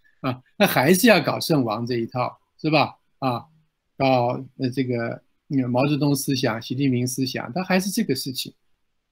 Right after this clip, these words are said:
这个是中国的一个很难不，不走的道路。我坦白讲，懂中国政治人会明白啊，这个只学西方的人是不会明白的啊。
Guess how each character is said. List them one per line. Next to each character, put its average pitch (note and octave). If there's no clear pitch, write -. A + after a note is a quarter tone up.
这 C#4+
个 C#4
是 G3
中 A#3
国 D#3
的 E3
一 D#3+
个 D#3+
很 A#2
难 F#3+
不， D#3
不 F3+
走 A#2+
的 A2+
道 A#2
路。 B2
我 B2
坦 G#2+
白 G#2+
讲， A#2
懂 B2+
中 G3+
国 E3+
政 E3+
治 C3
人 B2+
会 C3+
明 A2+
白 -
啊， B2
这 A3
个 G3
只 -
学 E3
西 G#3
方 G3
的 D#3
人 B2+
是 C3
不 C#3
会 D#3
明 G#2+
白 -
的 -
啊。 G#1+